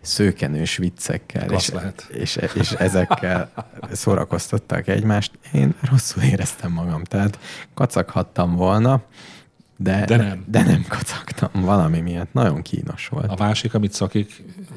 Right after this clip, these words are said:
Speaker 2: hogy tudják tematizálni a környezetüket, az, hogy végig a slágerrádiót hallgatják. Vagy nem, nem tudom, melyiket, borzalmas. Itt ugye megy a felújítás.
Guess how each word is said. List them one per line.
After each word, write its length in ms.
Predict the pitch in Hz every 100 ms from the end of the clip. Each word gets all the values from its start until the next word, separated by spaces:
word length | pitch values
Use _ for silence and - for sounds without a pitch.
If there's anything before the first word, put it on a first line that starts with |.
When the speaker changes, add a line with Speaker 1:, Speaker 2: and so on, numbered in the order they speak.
| -
Speaker 2:
hogy 280 | 110 101 101
tudják 320 | 113 107 95
tematizálni 580 | - 95 - 95 92 92
a 40 |
környezetüket, 760 | 92 98 95 95 92 101 98 95
az, 300 | 98 104 -
hogy 560 | - 98 92 101 95 90
végig 380 | 98 90 90 87
a 160 | 85 82
slágerrádiót 720 | - 78 80 76 80 85 -
hallgatják. 600 | 85 87 90 - 110 - -
Vagy 120 | 98 101
nem, 120 | 98 98
nem 140 | 98
tudom, 140 | 101 95
melyiket, 260 | 95 95 90
borzalmas. 460 | 101 101 92 87
Itt 220 | 113 - - 98 127 -
ugye 180 | 95 90
megy 160 | 90
a 60 | 90
felújítás. 800 | 98 87 90 87 101 104 -